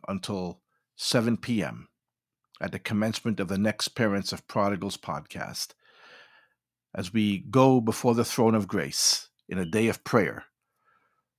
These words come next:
for our sons and daughters who have wandered from the faith and need deliverance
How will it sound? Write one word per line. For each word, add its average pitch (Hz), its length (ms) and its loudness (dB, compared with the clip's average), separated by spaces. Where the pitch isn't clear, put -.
for 92 220 -4
our 98 160 6
sons 113 420 4
and 113 180 4
daughters 80 680 2
who 104 80 -2
have 85 140 -6
wandered 117 480 6
from 127 180 -2
the 117 80 2
faith - 520 -6
and 87 220 -4
need 110 220 2
deliverance 110 840 2